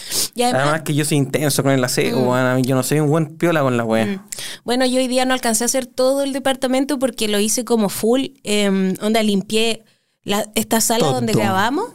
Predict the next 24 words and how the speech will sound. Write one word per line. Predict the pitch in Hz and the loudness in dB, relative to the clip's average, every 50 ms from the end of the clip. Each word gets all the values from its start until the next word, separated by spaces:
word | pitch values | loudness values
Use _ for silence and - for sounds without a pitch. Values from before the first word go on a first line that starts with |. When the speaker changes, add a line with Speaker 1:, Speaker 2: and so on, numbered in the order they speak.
| - - _ _ _ _ | -14 -20 _ _ _ _
Speaker 2:
Todo. | - - | -4 -2
Speaker 1:
Es | 233 233 | -2 0
que | 233 220 247 214 - - | 0 0 -2 -2 -4 -2
cada | 240 247 269 269 285 277 277 | -2 -2 0 0 -2 -2 -2
ítem, | - 269 277 277 277 269 262 262 240 - | -2 -2 -2 0 0 0 0 -2 -4 -4
y | - 220 226 226 | -2 -2 0 2
lo | 220 220 220 | 2 2 2
limpié | 220 226 214 214 226 226 | 2 0 0 -2 -2 -2
así | 220 - 220 214 | -2 -2 -2 -2
como | 226 220 208 202 202 - | 0 0 0 0 0 0
uno | 226 233 254 262 254 240 | 0 0 0 2 2 2
por | 226 233 220 226 | 2 2 2 2
uno, | 233 233 233 226 226 226 220 220 214 | 2 0 0 0 -2 -2 -2 0 2
mis | 127 120 117 117 | 2 2 2 2
Speaker 2:
Mm. | - | 0
Speaker 1:
cosas | 233 226 233 226 | -2 -2 -2 -2
de | 220 226 | -2 0
maquillaje, | 220 214 214 214 202 214 214 214 226 214 | -2 -2 -2 -2 -2 -4 -2 0 0 0
Speaker 2:
Mm. | |
Speaker 1:
desinfecté | 208 208 202 240 233 233 226 214 208 214 - 214 208 208 | 0 0 0 0 0 0 0 -2 -4 -2 0 0 0 0
todo, | 208 - 202 202 214 220 220 220 214 214 | -2 -4 -2 2 2 2 2 2 0 0
como | 214 220 220 214 208 | -2 -2 -2 -4 -4
que | 208 208 208 208 202 | -2 -2 -2 -2 0
Speaker 2:
Mm. | 127 127 120 120 | 0 2 2 2